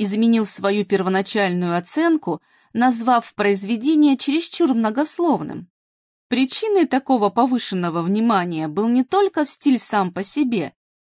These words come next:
но и то обстоятельство, что "Бедные люди" стали фактически первым явлением продолжительной прямой речи маленького человека.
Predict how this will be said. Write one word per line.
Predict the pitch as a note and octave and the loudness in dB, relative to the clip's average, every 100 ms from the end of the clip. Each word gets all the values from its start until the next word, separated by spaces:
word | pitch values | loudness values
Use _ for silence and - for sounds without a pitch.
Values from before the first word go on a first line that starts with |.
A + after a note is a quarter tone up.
| _ - | _ 0
но | D4 F4 | 4 4
и | F4+ | 2
то | E4 D#4 | 2 2
обстоятельство, | G#3 - F#3+ F#3 C#4+ F4+ A#3+ G3 - F3+ | 2 -2 -4 -2 -2 -2 -2 -4 -6 -8
что | - G#3+ | -4 -4
"Бедные | G3+ B3+ B3 A3 G#3+ G#3+ | 0 0 0 0 -2 0
люди" | D4 F4 B3 | 0 0 -2
стали | - B3 B3+ | -4 -4 -4
фактически | C4+ D4+ - D#4+ E4+ - E4+ | -2 -6 -4 -6 -6 -6 -6
первым | E4+ E4+ B3+ F#3+ | 0 2 2 0
явлением | G3 G3+ A3 D4 F#4 C#4+ F3 E3+ | -2 -2 -2 0 2 2 2 -4
продолжительной | E3 G3 G3+ A3+ A#3 A#3+ G#3+ G3 F#3+ | -4 -4 0 0 0 0 0 -2 -2
прямой | G3+ G3 G3 G3+ | -2 0 0 0
речи | D4 D#4+ - | -2 -4 0
маленького | C#4 C4+ C4+ C4 B3+ C4 | 2 4 4 0 -2 -6
человека. | C4 - C#4 D4+ D4+ G#3+ - - | -6 -4 -2 0 0 -2 -6 -14